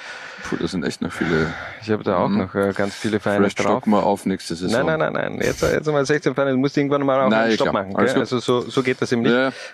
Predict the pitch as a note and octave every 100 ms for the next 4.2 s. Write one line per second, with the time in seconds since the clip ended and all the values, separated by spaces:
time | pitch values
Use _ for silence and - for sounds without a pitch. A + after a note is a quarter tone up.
0 | - A#2+ A#2+ A#2+ B2 A#2+ - F#3+ - -
1 | - C3+ - - A2+ G#2+ G#2+ G#2 - A2+
2 | A2 G#2 G2 G#2 F#2+ F#2 F#2 F#2 - D3+
3 | A2+ B2+ G#2+ A2 G#2 G2+ - - G2+ F#2
4 | -